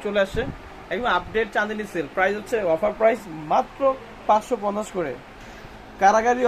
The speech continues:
অফারের শাড়িগুলো নিতে চলে আসুন বাংলা শাড়িওয়ালা শপে, মাত্র পাঁচশো পঞ্চাশ টাকা করে কারাগারি অফার চাঁদনী সেল। ওয়াও, আঁচল আর পুরো বডি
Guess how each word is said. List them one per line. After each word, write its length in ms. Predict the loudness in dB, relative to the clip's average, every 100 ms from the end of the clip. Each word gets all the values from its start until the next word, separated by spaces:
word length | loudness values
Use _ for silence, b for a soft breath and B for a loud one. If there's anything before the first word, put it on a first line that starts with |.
| 2
অফারের 320 | 4 4 4 4
শাড়িগুলো 340 | 2 2 0 0
নিতে 180 | 2 2 2 0
চলে 140 | 2 2
আসুন 220 | 2 -2 2
বাংলা 200 | 0 4 2
শাড়িওয়ালা 300 | 4 2 2 2
শপে, 220 | 2 4 2 4
মাত্র 260 | 2 4 2 4 2
পাঁচশো 400 | 0 2 8 10 10 4 -18 -12 0
পঞ্চাশ 340 | 2 4 2 6
টাকা 160 | 6 8
করে 140 | 8 6 6
কারাগারি 340 | 8 8 8 8 8
অফার 280 | 10 8 8 6
চাঁদনী 300 | 6 6 4 4
সেল। 200 | 4 4 0 -6 -6 -4 -6 -8 -18 -18 -10 2
ওয়াও, 380 | 10 10 10 6 2 2 0
আঁচল 460 | 2 4 6 6 4 4 6
আর 140 | 4 2
পুরো 160 | 2 4 4
বডি 180 | 4